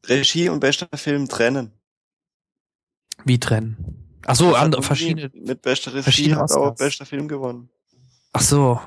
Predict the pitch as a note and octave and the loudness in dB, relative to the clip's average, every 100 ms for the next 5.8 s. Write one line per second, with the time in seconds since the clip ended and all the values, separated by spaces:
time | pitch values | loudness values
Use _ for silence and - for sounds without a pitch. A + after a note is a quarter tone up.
0 | - - _ _ _ - A#2+ A#2+ - D3+ | -16 -20 _ _ _ -2 0 0 0 0
1 | D#3 E3 D#3 B2+ A#2+ - C3 D#3 D3 D#3 | 2 4 4 2 -4 -2 0 2 2 2
2 | G3+ F#3+ D#3 D#3 G3 - F#3+ F#3 F3+ F3 | 0 0 0 0 0 2 2 2 2 2
3 | E3+ C3+ A#2 A2 - - - D3 - - | 2 2 -2 -4 -10 -14 -4 -2 -2 -6
4 | _ - - - - - _ _ - A#2 | _ -18 -18 -18 -18 -20 _ _ -2 -2
5 | B2+ C#3 - C3 B2+ A#2 A#2 | -2 -4 0 2 4 2 -2